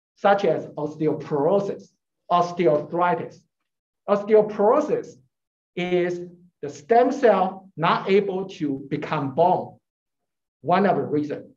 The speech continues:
So can we actually understand why these genes are being regulated differently,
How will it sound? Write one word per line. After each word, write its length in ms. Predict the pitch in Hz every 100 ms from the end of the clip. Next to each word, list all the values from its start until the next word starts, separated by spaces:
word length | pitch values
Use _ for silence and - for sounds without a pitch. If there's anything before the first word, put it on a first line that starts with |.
| _ _
So 220 | 185 160
can 380 | - - 180 175
we 180 | 285 240
actually 440 | 220 214 196 180
understand 880 | 175 175 180 - 165 180 139 127 - _ _
why 260 | 151 196 233
these 240 | 247 240
genes 480 | 233 240 165 127 - - _ 143
are 100 | 135
being 340 | 185 180 151
regulated 560 | 185 220 202 160 139 -
differently, 640 | 220 214 123 127 185